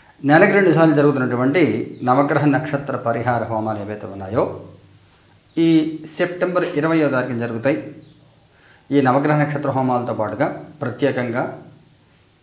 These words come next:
పితృదోషాలు, మాతృశాపాలు తొలగించేటువంటి హోమాలు జరుగుతాయి. ఆ రోజు సెప్టెంబర్ ఇరవయో తారీఖు యొక్క ప్రత్యేకత, పూజల వివరాలు, ఈ పరిహారాల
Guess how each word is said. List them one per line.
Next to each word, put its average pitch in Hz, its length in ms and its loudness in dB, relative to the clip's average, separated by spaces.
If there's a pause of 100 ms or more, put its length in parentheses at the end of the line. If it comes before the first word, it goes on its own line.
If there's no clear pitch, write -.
పితృదోషాలు, 180 760 4 (340)
మాతృశాపాలు 135 1000 0
తొలగించేటువంటి 110 920 -6 (1400)
హోమాలు 123 320 0
జరుగుతాయి. 123 320 -4 (1120)
ఆ - 100 4
రోజు 127 180 -2 (300)
సెప్టెంబర్ 139 560 -2 (140)
ఇరవయో 123 320 -2
తారీఖు 113 200 -2
యొక్క 113 220 -8
ప్రత్యేకత, 131 500 -2 (1080)
పూజల 156 320 4
వివరాలు, 127 360 0 (400)
ఈ 139 40 0 (120)
పరిహారాల 156 380 4